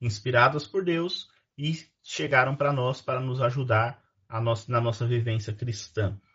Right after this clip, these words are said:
Então são cartas que a gente pode ler com tranquilidade, porque são todas inspiradas pelo Senhor.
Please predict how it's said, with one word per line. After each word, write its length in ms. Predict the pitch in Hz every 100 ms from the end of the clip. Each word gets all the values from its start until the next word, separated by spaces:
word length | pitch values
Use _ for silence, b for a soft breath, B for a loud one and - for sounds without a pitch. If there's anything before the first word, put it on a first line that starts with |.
| _ _ _ 101
Então 240 | 101 101
são 180 | - 117
cartas 320 | 110 107 -
que 100 | 107
a 20 |
gente 120 | 104
pode 200 | - 107
ler 220 | 110 107 107
com 160 | 123
tranquilidade, 720 | 113 120 113 123 117 117 - -
porque 180 | 104 -
são 200 | 127 123
todas 500 | 117 120 120 - - b b 127
inspiradas 680 | 143 - 156 120 107 104 -
pelo 220 | 107 107
Senhor. 400 | - 123 87